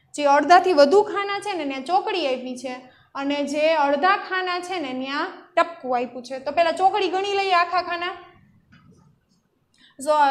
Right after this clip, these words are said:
રાઈટ ગણી લઈએ આખા ખાના. તો કે એક, બે, ત્રણ, ચાર, પાંચ, છ. છ આખા ખાના છે. હવે અડધાથી વધુ એટલે એને આખા ગણવાના.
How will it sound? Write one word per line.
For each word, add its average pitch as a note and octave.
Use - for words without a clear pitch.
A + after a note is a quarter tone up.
રાઈટ F4
ગણી G4
લઈએ F#4
આખા E4+
ખાના. E4
તો D4
કે C4+
એક, D4
બે, D#4+
ત્રણ, D#4+
ચાર, C#4+
પાંચ, C#4
છ. -
છ -
આખા F4
ખાના F#4
છે. G4
હવે C#4
અડધાથી F4+
વધુ F4
એટલે D4
એને F4
આખા F4
ગણવાના. F#4